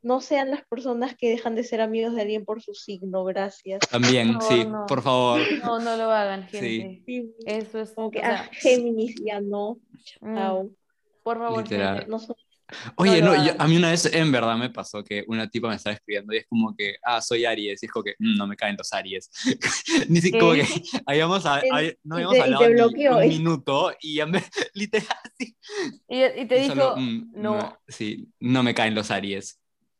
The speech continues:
Speaker 3: ¿Qué?
Speaker 1: Ah, pero
Speaker 2: Todo
Speaker 1: también hay
Speaker 2: te-
Speaker 1: gente que, que tipo,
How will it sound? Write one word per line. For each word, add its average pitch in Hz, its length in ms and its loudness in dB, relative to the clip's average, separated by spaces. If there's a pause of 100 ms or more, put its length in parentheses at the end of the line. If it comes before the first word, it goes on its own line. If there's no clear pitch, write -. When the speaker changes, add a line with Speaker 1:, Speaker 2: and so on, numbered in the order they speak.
(840)
Speaker 3:
¿Qué? 269 440 2
Speaker 1:
Ah, 269 180 4
pero 240 180 6
Speaker 2:
Todo 226 80 2
Speaker 1:
también 262 420 2
hay 285 220 0
Speaker 2:
te- - 0 -
Speaker 1:
gente 285 440 -4
que, 202 560 -2
que 214 160 -4
tipo, 208 580 -6